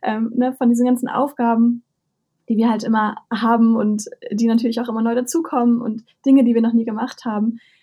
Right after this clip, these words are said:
Und da auch immer noch mal wieder rauszuzoomen und zu sagen, „Hey, okay, wow, warte mal, wofür mache ich denn das hier?“ Und ich finde, da ist halt diese Vision auch immer so, so powerful und auch darüber zu sprechen, hilft auch immer wieder. Das heißt, ich glaube, ich werde mir diese Folge auch vielleicht einfach noch mal wieder anhören,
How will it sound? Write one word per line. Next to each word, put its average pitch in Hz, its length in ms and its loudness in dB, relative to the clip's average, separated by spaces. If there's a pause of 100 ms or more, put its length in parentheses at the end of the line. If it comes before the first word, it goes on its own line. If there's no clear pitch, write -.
(120)
Und 214 340 -2 (140)
da 220 200 0
auch 262 80 -6
immer 233 100 0
noch 226 100 2
mal 220 140 0
wieder 208 160 -2
rauszuzoomen 220 560 -2
und 208 60 0
zu - 60 -10
sagen, 208 160 -2
„Hey, 220 260 0
okay, 202 280 -4 (520)
wow, 208 340 0
warte 214 320 0
mal, 170 380 -4
wofür 226 320 0
mache 226 260 0
ich - 120 -20
denn 196 180 -4
das 170 200 -8
hier?“ 175 300 -10 (160)
Und 190 160 -2
ich 190 120 -8
finde, 208 180 0
da 208 160 0
ist 208 160 -8
halt 208 140 -4
diese 202 220 -2
Vision 220 440 2
auch - 160 -8
immer 190 160 -4
so, 180 280 -6 (760)
so 208 140 -4
powerful 220 720 -2
und - 180 -8
auch - 120 -12
darüber 214 280 -2
zu 226 140 -6
sprechen, 240 420 -2
hilft 233 380 2
auch 202 180 -4
immer 214 240 0
wieder. 226 160 2
Das 185 120 -6
heißt, - 280 -8
ich - 180 -10
glaube, 214 240 -4
ich 233 100 -8
werde 226 140 -6
mir 214 80 -4
diese 208 160 -4
Folge 247 420 0
auch 233 200 -4
vielleicht 220 320 -4
einfach 247 240 -4
noch 262 140 2
mal 233 140 2
wieder 214 220 -2
anhören, 262 420 0